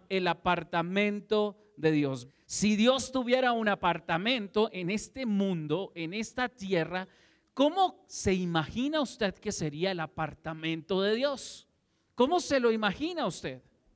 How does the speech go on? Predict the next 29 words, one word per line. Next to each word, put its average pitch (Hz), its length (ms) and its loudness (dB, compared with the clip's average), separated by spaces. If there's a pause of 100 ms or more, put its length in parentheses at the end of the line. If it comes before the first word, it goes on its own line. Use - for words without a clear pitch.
(1200)
¿Dónde 370 380 0
viviría 269 580 4
Dios 226 540 2 (120)
si - 320 -4
viviera 220 640 -2
aquí 196 220 -10
en 233 100 -6
la 247 80 -8
tierra? 247 200 -6
¿Cómo 294 260 -8
sería 262 260 0
ese 262 140 0
apartamento? 196 800 -6 (160)
¿Organizado, 262 1120 4
limpio? 302 880 2 (140)
Ok, 277 300 0 (220)
a 320 40 8
la 294 140 6
orilla 294 340 4
del 262 220 4
mar, 311 420 2
perfecto. 277 680 2
¿Dónde 294 260 2
más? 294 460 0
¿Cómo 294 260 2
se 294 80 -2
imagina 254 380 0
ese 247 180 -2
apartamento? 233 800 -10